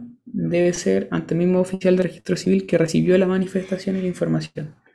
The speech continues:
En segundo lugar, el lugar en el cual se va a celebrar el matrimonio civil, en primer, en principio va a ser el oficial, en la oficina del oficial, eh, pero bien se puede agendar también que el oficial vaya a algún lugar en específico a,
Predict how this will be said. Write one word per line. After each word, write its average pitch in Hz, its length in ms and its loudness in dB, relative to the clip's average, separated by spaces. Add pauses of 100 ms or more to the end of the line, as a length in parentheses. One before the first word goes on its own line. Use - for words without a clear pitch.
(1160)
En 147 80 2
segundo 180 320 6
lugar, 220 420 6
el 160 160 4
lugar 160 240 6
en 180 80 2
el 175 140 0
cual 180 200 2
se - 140 -2
va 160 60 4
a - 20 -2
celebrar 151 280 2
el 165 60 4
matrimonio 185 360 4
civil, 202 320 6
en 202 80 8
primer, 180 400 4
en 175 100 2
principio 202 380 8
va 214 60 6
a 208 40 4
ser 208 140 4
el 202 100 8
oficial, 196 580 4
en 170 120 4
la 165 80 6
oficina 175 280 4
del 180 140 6
oficial, 175 480 2 (1120)
eh, 160 420 -2
pero 165 140 6
bien 190 140 6
se 196 140 4
puede 185 160 4
agendar 170 420 2
también 180 260 4
que 180 100 -2
el 170 40 6
oficial 165 400 2
vaya 165 220 2
a - 20 4
algún 165 240 2
lugar 160 240 4
en 156 80 2
específico 165 920 0
a, 170 360 -4